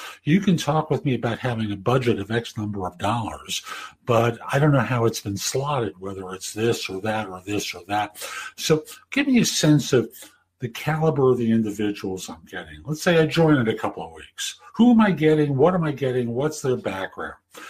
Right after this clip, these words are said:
You know, are these the A performers or the B's and C performers within the organization? Am I getting other people's refuse or am I getting high quality talent?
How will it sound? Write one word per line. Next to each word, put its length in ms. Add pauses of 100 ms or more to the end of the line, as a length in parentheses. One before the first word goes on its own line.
(260)
You 120
know, 180
are 160
these 300
the 160
A 180
performers 920
or 160
the 300
B's 380
and 140
C 300
performers 800 (300)
within 300
the 140
organization? 800 (340)
Am 100
I 80
getting 300
other 240
people's 500
refuse 720 (220)
or 140
am 80
I 100
getting 380
high 240
quality 560
talent? 400